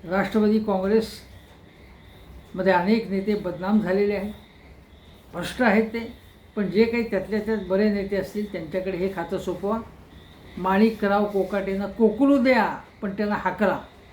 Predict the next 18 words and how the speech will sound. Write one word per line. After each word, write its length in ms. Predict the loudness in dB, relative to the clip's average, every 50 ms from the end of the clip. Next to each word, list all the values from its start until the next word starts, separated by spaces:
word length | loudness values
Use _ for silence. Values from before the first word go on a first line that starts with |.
| -20 -20 -20 -20 -20 -14 -4
एवढंच 320 | 0 2 4 4 4 2 0 -4 -4
आवाहन 380 | -4 -2 0 0 0 0 0
करतो. 420 | 0 -2 -4 -4 -6 -8 -10 -10 -12 -14 -18 -20 -20 -20 -20 -20 -20 -20 -20 -20 -14 -10
आणि 100 | -8 -4
हेमंत 320 | -2 2 2 4 4 4
देसाई 280 | 2 0 -2 0 -2 -2
ऑफिशियल 400 | -2 -2 -4 -6 -4 -4 -4 -4
हा 140 | -2 -4 -4
माझा 200 | -2 -2 0 0
YouTube 360 | 0 0 -2 -2 -2 -4 -4
चॅनल 200 | -4 -4 -4 -6
जरूर 280 | -6 -2 0 0 0 0
बघा, 280 | 0 -4 -4 -6 -10 -12 -14 -18 -20 -20 -20 -20 -20 -20 -20 -20 -20 -20 -20 -20 -20 -20 -6 0
शेजारचं 460 | 0 2 2 2 2 0 0 -2 -4
बेल 160 | -2 0 2
आयकॉनचं 420 | 2 0 0 -2 -4 -4 -4 -4 -4
बटन 220 | -6 -8 -8 -8
दाबा 340 | -8 -8 -8 -8 -10 -12 -12